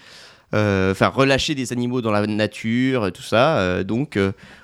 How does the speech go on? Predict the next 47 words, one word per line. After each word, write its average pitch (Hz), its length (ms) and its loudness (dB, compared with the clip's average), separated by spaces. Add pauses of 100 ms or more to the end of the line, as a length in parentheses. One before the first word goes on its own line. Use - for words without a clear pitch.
vous 117 140 -2
avez 131 200 2
plein 202 480 0
de 143 160 -4
possibilités, 143 720 -4
justement, 139 320 0
pour 123 160 -8
faire 101 160 -2
de 101 60 -4
la 101 100 4
recherche 107 520 -2
aussi, 127 380 -8
euh, 101 200 0
qui - 160 -8
va 101 100 0
potentiellement 107 640 -4
vous 110 200 -10
donner 104 280 -2
des 101 140 -4
points 104 140 -4
de 92 40 -6
conservation. 101 540 -6
Et 135 100 2
donc, 185 220 0 (260)
ces - 200 0
deux 196 160 4
pistes 214 260 -8
de 147 120 2
score, 202 220 -2
en 160 60 -2
fait, 156 160 -4
sont 185 160 -4
autour 175 320 0
du 135 100 -6
plateau, 151 480 0
et 202 400 0
le 127 460 4
jeu 170 200 -2
va 147 140 -2
s'arrêter 127 420 0
au 196 60 -4
moment 131 460 0
où, 240 200 0 (500)
euh, 117 80 -2
vos 143 200 4
pistes, - 460 -8
enfin, 120 240 0